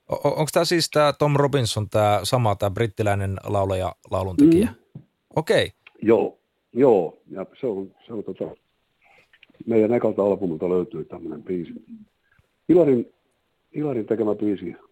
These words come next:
Speaker 2: Oodi Tom Robinsonille.
Speaker 1: Se soitetaan siis ensimmäisenä merkityksellisenä kap-, merkityksellisenä kappaleena tähän, mut,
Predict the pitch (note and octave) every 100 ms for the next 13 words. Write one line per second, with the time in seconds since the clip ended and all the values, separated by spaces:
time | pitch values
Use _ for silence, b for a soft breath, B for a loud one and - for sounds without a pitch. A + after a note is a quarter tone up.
0 | - B2+ A#2+ A2 G2 - F#2+ E2+ E2 E2+
1 | - D2+ - - - - - - _ _
2 | _ _ _ _ _ B B B _ -
3 | D3 D#3+ C#3+ C3 C3 B2 C3+ C3+ B2 A2
4 | A2 A2+ - A#2+ A#2+ A2+ A2 G#2 A2 G#2+
5 | G#2 - G2+ A#2+ A#2+ _ C3+ B2+ C#3 C3
6 | A#2 A#2 A2+ G#2 A2+ B2+ A2+ A2 A2 G#2
7 | G#2 G2+ - A#2 A#2 A2 G#2+